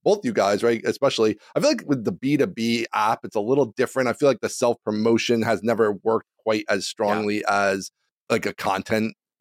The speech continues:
Speaker 1: thing does. And maybe I've just n-, done it poorly, and I definitely haven't been all in on it at certain points. But, um,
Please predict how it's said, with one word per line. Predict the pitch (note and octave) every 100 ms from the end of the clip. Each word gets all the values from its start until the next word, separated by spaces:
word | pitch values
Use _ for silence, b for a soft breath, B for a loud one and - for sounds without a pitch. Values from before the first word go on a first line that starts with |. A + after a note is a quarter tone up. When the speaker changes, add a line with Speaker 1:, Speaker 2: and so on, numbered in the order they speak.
| -
Speaker 1:
thing | B2 B2
does. | B2 B2 B2+ C3
And | C3+
maybe | G3+ E3
I've | B2
just | B2 -
n-, | G#2+ A2 B2 F#2+
done | A2+
it | A2 -
poorly, | A2+ A2
and | A#2
I | C3 D#3
definitely | B2+ B2+ A#2
haven't | G#2+ G#2+
been | F#2+ G2+
all | G2+ G2
in | G#2
on | G#2 A2
it | A#2
at | G2+ -
certain | - G#2+ G2 F#2
points. | - G#2 B2 - -
But, | G#2+ G#2
um, | G#2 G2 F#2